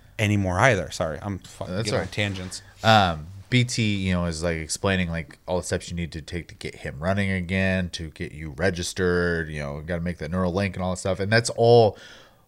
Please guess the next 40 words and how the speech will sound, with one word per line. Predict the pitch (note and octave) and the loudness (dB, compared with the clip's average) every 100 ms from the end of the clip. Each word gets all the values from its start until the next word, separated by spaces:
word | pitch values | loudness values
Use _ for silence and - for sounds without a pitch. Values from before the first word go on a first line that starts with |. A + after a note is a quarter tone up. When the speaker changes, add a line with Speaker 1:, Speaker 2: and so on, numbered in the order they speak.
| _ | _
Speaker 2:
lore | F2 G2 A#2+ | 0 4 6
building. | G2+ F2+ E2 E2 E2 | 6 2 2 -4 -6
That's | E2+ | -6
the | F#2 | -2
whole | G2+ | -2
first | - F#2 E2 | 0 -2 -2
mission | F2 G#2 - D#2 | -2 0 -2 -4
is, | D#2 | -6
like, | D#2+ D2+ | -6 -6
explaining | D#2+ - F#2 E2+ | -8 -4 -2 -2
what | D#2 D#2 | -2 -4
a | |
pilot | - F2 D2 D2 | -4 -6 -6 -4
is. | E2+ B1 - | -4 -4 -6
And, | E2+ D2+ | -8 -6
and, | - F2 F#2+ F#2 - - | -6 -4 -4 -6 -12 -10
Speaker 1:
Mm-hmm. | |
Speaker 2:
um, | E2 C#2 - F2+ _ _ | -8 -8 -12 -20 _ _
they | F#2 | -6
took | - G#2+ | -2 -4
the | - | -2
time | G2+ F2+ | -2 0
to | |
do | E2 G#2 | 0 -2
that. | F2 E2 | 0 -2
And | E2+ F2 | -4 0
like | G2 G2 - | 2 0 -2
you | A2+ | -4
said, | C3 - F#2 E2 | -2 0 0 0
the | |
one | F#2 F2+ | -4 -4
thing | F#2+ | -6
they | F2 E2 E2 | -6 -8 -10
didn't | - F#3 C#3+ | -6 -4 -2
do | A2 G#2 G2 - - - - _ | 0 0 -2 -6 -16 -20 -20 _
is | F#2+ | -8
in | F2+ | -4
the | E2+ | 0
next | A2+ D3 | 2 2
mission, | A2+ F#2+ - F#2+ G2+ | 0 0 0 -2 -2